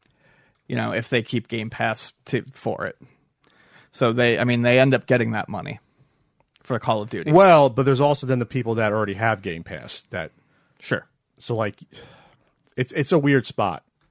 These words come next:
Speaker 2: I guess, I guess we'll see. It also depends when these relationships will, on these existing contracts will end,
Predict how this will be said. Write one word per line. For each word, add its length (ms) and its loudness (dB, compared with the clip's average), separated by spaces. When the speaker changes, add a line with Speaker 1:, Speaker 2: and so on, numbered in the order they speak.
Speaker 2:
I 80 2
guess, 280 0
I 120 -4
guess 260 -2
we'll 120 -2
see. 320 -2
It 60 -2
also 260 0
depends 240 -6
when 120 -2
these 140 -6
relationships 460 -8
will, 400 -10
on 320 -10
these 160 -10
existing 400 -10
contracts 420 -10
will 100 -10
end, 240 -12